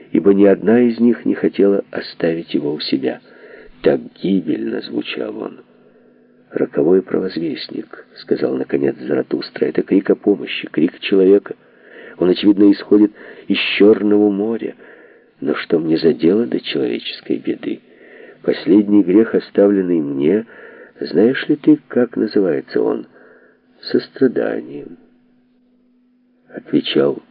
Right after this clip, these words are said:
прорицатель от полноты сердца и поднял обе руки. "О, Заратустра,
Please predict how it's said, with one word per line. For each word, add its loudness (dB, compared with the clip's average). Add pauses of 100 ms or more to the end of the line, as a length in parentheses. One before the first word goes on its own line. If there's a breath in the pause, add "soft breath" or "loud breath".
(120)
прорицатель -6 (560)
от -14
полноты -6
сердца -10
и -4
поднял -2
обе -4
руки. -12 (600 loud breath)
"О, 0
Заратустра, -2